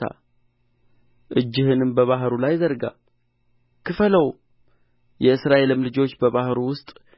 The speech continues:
በየብስ ያልፋሉ። እነሆም እኔ የግብፃውያንን ልብ አጸናለሁ፣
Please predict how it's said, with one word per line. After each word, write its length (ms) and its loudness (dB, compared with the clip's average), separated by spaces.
በየብስ 440 2
ያልፋሉ። 480 -2
እነሆም 340 4
እኔ 120 4
የግብፃውያንን 840 -2
ልብ 240 -4
አጸናለሁ፣ 560 -4